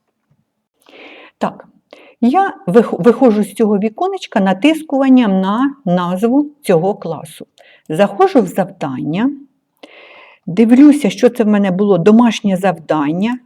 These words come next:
вибираємо його. Бачимо, що тут стоїть Google форма, у якій діти здавали, і я заходжу прямо у цю Google форму.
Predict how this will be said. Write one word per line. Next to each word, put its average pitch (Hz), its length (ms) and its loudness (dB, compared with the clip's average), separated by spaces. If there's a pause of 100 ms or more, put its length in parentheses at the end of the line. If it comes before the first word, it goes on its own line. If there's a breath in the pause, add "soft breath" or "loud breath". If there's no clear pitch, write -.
(120)
вибираємо 185 760 -2
його. 156 560 -6 (1000 loud breath)
Бачимо, 185 720 0
що 202 200 -4
тут 277 260 -2
стоїть 180 420 -4
Google 226 480 0
форма, 180 760 -4
у 202 100 -2
якій 214 380 -2
діти 220 360 -4
здавали, 220 540 -6 (380 soft breath)
і 370 60 2
я 381 220 4
заходжу 226 680 -4 (340)
прямо 226 540 0
у 170 100 -6
цю 170 200 -6
Google 214 420 -2
форму. 160 600 -8